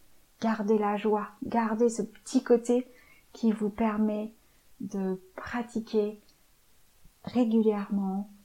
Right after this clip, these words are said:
doucement, en honorant vos choix, vos priorités et qui vous êtes. Si vous souhaitez retrouver d'autres astuces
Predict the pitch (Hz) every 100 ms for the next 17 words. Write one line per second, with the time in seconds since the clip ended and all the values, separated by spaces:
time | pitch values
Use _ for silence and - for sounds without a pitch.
0 | - 202 233 247 - 233 208 196 190 202
1 | - - - _ _ - - - 220 220
2 | 226 269 262 254 226 - 208 220 - -
3 | _ _ _ - 190 208 214 - - 226
4 | 214 - - - 214 220 220 - 226 220
5 | 214 214 220 214 - _ _ _ 202 190
6 | - 220 208 202 196 - - - - -
7 | - - - - _ _ - _ _ _
8 | - _ _ _ _ _ _ _ - _
9 | - - 226 214 226 285 285 320 269 -
10 | 240 247 240 285 - 226 214 208 - 294
11 | -